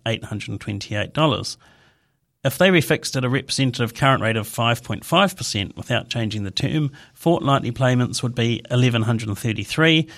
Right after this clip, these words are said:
meaning they need to find an extra three hundred and five dollars a fortnight. So whatever your level of borrowing, we've asked some ex-, experts for their advice on juggling the household budget amid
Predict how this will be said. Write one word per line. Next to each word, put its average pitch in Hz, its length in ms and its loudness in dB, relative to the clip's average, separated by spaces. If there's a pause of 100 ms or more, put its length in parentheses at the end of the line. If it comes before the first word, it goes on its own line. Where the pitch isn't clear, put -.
(140)
meaning 135 240 4
they 123 100 4
need 156 200 2
to - 60 -12
find 170 260 0
an 131 80 0
extra 127 300 -4
three 151 320 -2
hundred 143 280 -4
and 117 100 -4
five 117 320 -2
dollars 104 360 -4
a - 80 -6
fortnight. - 680 -6 (1800)
So - 160 -4
whatever 196 220 4
your 202 120 8
level 165 240 6
of 135 160 0
borrowing, 139 380 6
we've 139 160 0
asked 143 240 2
some 185 140 4
ex-, - 260 0
experts 160 460 0
for - 80 -6
their 131 140 2
advice 131 440 2
on 120 140 0
juggling 175 400 2
the 151 60 0
household 131 380 0
budget 131 300 0
amid 131 480 2